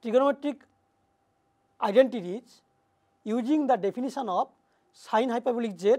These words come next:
and cos hyperbolic z. And they are sine hyperbolic z one plus minus z two equal to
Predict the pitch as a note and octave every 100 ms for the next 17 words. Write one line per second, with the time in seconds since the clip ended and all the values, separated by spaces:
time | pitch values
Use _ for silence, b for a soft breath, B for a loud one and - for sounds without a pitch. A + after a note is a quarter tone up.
0 | - F#3+ G3 C#4 - - G3+ A#3 F3+ F3+
1 | F3+ F#3 G3+ F3 E3 _ _ _ _ _
2 | _ _ _ _ _ _ _ _ _ _
3 | - G3 F3+ A#3 C4 F3 B3+ _ _ _
4 | _ _ _ - A3+ C#4+ D4 - G3+ G#3
5 | C4+ C4+ A#3+ G3 A3+ _ _ _ _ -
6 | D#3 G3+ G#3+ B3 D4+ D#4 - A3 G#3+ A#3
7 | B3 C4+ F#3+ G#3 G#3 - G#3+ C3+ _ -
8 | G#3+ A#3+ F#3+ D#3+ B3 G4